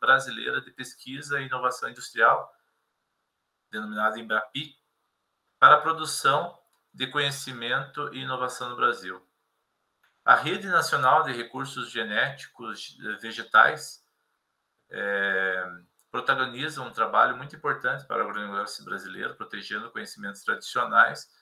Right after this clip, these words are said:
e preservando a matriz agropecuária brasileira da biopirataria.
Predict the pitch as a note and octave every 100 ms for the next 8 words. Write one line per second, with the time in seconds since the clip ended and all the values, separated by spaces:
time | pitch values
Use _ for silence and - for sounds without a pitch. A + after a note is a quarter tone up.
0 | _ - B2+ C#3 C#3+ D#3 C3 A2+ C3 C#3
1 | A#2 G#2+ - A2+ A#2 A2+ G#2+ - G#2+ G#2+
2 | G#2 G#2 G2 F#2+ G#2 A2+ A2 A2 G#2+ G#2
3 | A2+ - A2+ - - A2 A2 G#2+ F#2+ F2+